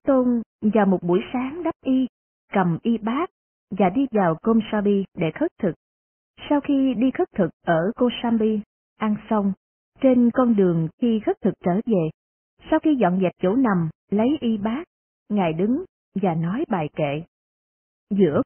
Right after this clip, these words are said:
quần chúng la ó, không ai nghĩ mình ngu, giữa tăng chúng phân ly, có ai nghĩ hướng thượng, thất niệm kẻ trí nói, ba hoa trăm thứ chuyện,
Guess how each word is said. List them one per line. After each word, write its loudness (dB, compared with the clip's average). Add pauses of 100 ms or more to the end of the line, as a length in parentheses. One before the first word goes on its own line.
quần 4
chúng 0
la 0
ó, -4 (340)
không 0
ai 0
nghĩ 2
mình 2
ngu, 4 (400)
giữa 4
tăng 0
chúng 0 (140)
phân 2
ly, 2 (500)
có 2
ai 0
nghĩ 0 (100)
hướng 0 (100)
thượng, 0 (480)
thất 2
niệm 0
kẻ -2 (100)
trí 2
nói, -2 (460)
ba 0
hoa -2 (100)
trăm 0
thứ -2
chuyện, 0